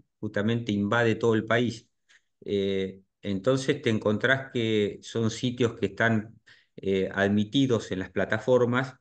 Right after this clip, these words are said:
y vos para darlos de baja, eh, no es una tarea sencilla. Eh, por eso alea, eh, obviamente, a la cual lo integramos todos los titulares, desde el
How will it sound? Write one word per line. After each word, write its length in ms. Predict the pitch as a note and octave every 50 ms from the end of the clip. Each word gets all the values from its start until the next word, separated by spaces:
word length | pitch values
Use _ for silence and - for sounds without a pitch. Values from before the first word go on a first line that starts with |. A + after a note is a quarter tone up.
| _ _ _ _ _ _ _ _ _ _ _ _ _ _ -
y 120 | A2 A2
vos 180 | A#2+ B2+ B2 B2
para 180 | A#2 G#2+ G#2+ A2
darlos 300 | A2+ C3 C3 C3 C3+ B2
de 80 | B2+ A#2+
baja, 600 | C3 B2 A#2+ A#2+ - B2 A#2 A#2+ - - - -
eh, 260 | - F#2 F#2 F2+ F2+ F2+
no 180 | G2+ A2+ B2+ D3
es 220 | C#3+ - - - -
una 260 | A#2 A#2+ B2 A#2+ A2
tarea 260 | - G#2+ G2+ A2+ A#2 A2+
sencilla. 720 | - - G#2 G2+ - - B2 A2 F#2+ - - E2 D#2+ - - - - - - - - _ _ -
Eh, 300 | - - G2 G2 F#2 -
por 140 | - G#2+ A2+
eso 220 | C3+ C3+ C3 C3 B2+
alea, 500 | B2+ B2+ C3+ C#3 C#3 C#3 C#3 C3 - -
eh, 720 | - F#2+ G2 G2 G2 F#2+ F#2 F2+ F2+ F2+ F2 F2+ F2 F2 - _ _ _ _ _ _ _ _
obviamente, 640 | - F2 F#2 F2+ F#2 G#2 G#2+ G#2 - F2 D#2+ E2+ - - - -
a 100 | D2+ D#2
la 140 | D#2 E2 E2
cual 160 | - G2+ G#2
lo 60 | G2+
integramos 800 | F#2+ F#2 - F#2 F2+ F#2 G2 G2 G2 G2 G2 F#2 F#2 F#2 - - _ _ _ _ _ _ _
todos 220 | - G2 G2 F#2+ F#2
los 140 | F#2 -
titulares, 600 | - G2+ - - A2 A2 A2+ A2+ A2+ A#2+ A#2+ A#2+ - _ _ _ _ _ _ _ - -
desde 240 | - F#2 F#2 F#2+ G2
el 160 | F#2 F2+